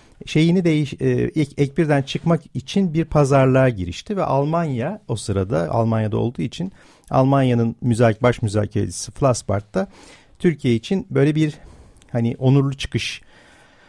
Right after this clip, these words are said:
hazırladı falan filan. E, fakat başarılı olamadı. Bunun üzerine çıkan haberler,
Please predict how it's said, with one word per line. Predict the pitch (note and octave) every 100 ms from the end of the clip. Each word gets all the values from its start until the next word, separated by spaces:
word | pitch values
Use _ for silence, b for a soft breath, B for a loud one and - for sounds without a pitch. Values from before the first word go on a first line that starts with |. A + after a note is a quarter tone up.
| b b b b
hazırladı | B2+ A#2+ A#2 G2+ G2
falan | G#2 F3 C3 A#2
filan. | F3+ E3 A3 G#3 B B B
E, | D3 C#3+ C#3 C#3 C3+
fakat | A3 G#3 G3+
başarılı | F3+ E3+ E3+ G3
olamadı. | E3 B2+ F2+ F2+
Bunun | A2+ F3 A#3
üzerine | E3+ C3 G#2+ A#2+ F#3+
çıkan | - - F#3
haberler, | F3 B2 G2 F2 C#3 -